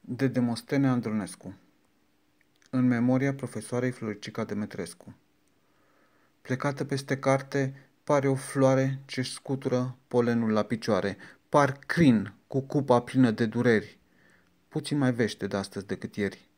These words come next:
Și ochii tăi adânci, doi stropi de cer, par nestemate pe un juvaier, ce mai păstrează în licuri și în răsfrângeri luminile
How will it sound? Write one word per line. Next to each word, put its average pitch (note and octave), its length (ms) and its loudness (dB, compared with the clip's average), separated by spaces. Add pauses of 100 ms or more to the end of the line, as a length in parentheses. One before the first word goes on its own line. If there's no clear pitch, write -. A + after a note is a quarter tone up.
(1080)
Și - 180 -2
ochii C3+ 240 2
tăi C3+ 180 4
adânci, A#2+ 580 0 (200)
doi B2+ 220 4
stropi B2 360 -2
de A#2+ 140 2
cer, A#2+ 420 2 (300)
par D3+ 180 6
nestemate C#3 720 2
pe C3 100 0
un B2 200 4
juvaier, A2+ 540 2 (260)
ce - 120 -4
mai C3 200 4
păstrează C#3+ 480 2
în C#3+ 100 6
licuri C#3 640 -2
și - 180 -8
în C3+ 80 6
răsfrângeri C3 760 4 (280)
luminile A#2+ 760 4